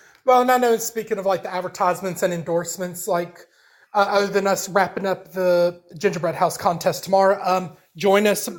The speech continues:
Friday, January eighth through the fifteenth, when we do the January trivia contest, and that will be under the subject of games. And, f-, you know, for, for li-, listeners of the Old Man's Podcast Show, some of you might be receiving a free co-,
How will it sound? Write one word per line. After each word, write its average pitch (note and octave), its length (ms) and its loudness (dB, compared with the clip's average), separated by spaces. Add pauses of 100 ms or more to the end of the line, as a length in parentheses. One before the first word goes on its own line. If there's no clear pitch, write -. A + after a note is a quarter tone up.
Friday, F#3+ 240 0
January F#3 520 -4
eighth F#3+ 200 -4
through F#3+ 80 -4
the D#3 80 -14
fifteenth, - 400 -4
when G3 80 -2
we F#3 80 -2
do F3+ 140 -2
the E3 100 -6
January E3+ 400 -2
trivia A3 340 -2
contest, F3+ 640 -8
and F3+ 180 -4
that F#3+ 220 2
will G3+ 320 -2 (320)
be G3+ 160 -2
under F#3+ 160 2
the E3+ 80 -8
subject F3+ 400 0
of D3+ 140 -12
games. F#3 640 0
And, B3 560 0 (680)
f-, A3+ 140 -14
you A3 100 2
know, G#3 100 2
for, G#3 140 0
for F#3+ 640 -6
li-, G3 300 0
listeners F#3 340 -4
of F3+ 80 -10
the F#3+ 60 0
Old F#3+ 120 0
Man's F#3 160 0
Podcast A#3 360 -2
Show, G#3 200 -2
some G3 280 -4
of F#3 100 -6
you G3+ 80 -6
might G3+ 240 -2
be G3+ 180 -8
receiving G#3 520 -4
a F#3+ 40 -2
free F#3+ 220 -4
co-, - 300 -10